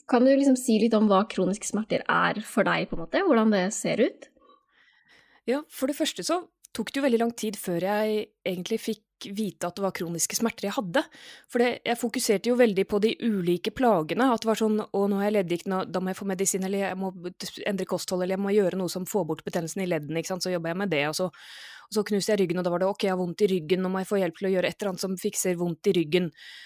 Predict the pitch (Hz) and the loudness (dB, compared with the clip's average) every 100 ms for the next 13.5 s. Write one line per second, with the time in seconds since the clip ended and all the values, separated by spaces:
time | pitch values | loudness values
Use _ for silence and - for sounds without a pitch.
0 | - - _ _ - 208 208 220 202 208 | -20 -20 _ _ -4 -4 0 0 0 0
1 | 214 202 190 - _ 208 214 208 208 208 | 0 0 -2 -4 _ -2 -2 -2 -6 -6
2 | - 151 185 - 180 180 185 196 311 285 | -4 -2 -2 -4 -2 -2 -2 0 0 2
3 | 220 220 226 - 196 190 190 202 - 170 | 0 2 -2 -4 -6 -2 -2 -2 -6 -6
4 | 160 175 190 196 285 277 247 240 285 247 | -6 -6 -6 -2 -2 0 0 0 -2 -2
5 | 233 208 196 196 190 175 196 196 220 202 | -4 -2 -2 -2 -4 -4 -4 -2 -2 -2
6 | 196 - 170 170 190 - 233 262 - 302 | -2 -6 -6 -6 -6 -6 -4 -6 -6 -2
7 | 330 170 - _ - 233 - 196 185 220 | 0 0 -4 _ -8 -6 -4 -4 -4 -4
8 | - 240 - 170 165 240 320 277 - - | -4 -6 -6 -6 -2 2 2 -2 -8 -16
9 | _ - - _ _ _ _ _ _ _ | _ -20 -20 _ _ _ _ _ _ _
10 | _ _ _ - 202 - 208 - 233 - | _ _ _ -8 -4 -2 -2 0 -2 -4
11 | _ 196 202 208 220 196 - 247 240 160 | _ -6 0 0 2 0 0 0 0 0
12 | 165 196 202 175 190 170 160 - 320 - | 0 2 2 4 2 2 0 0 -2 0
13 | 254 262 254 254 247 | 2 4 4 2 0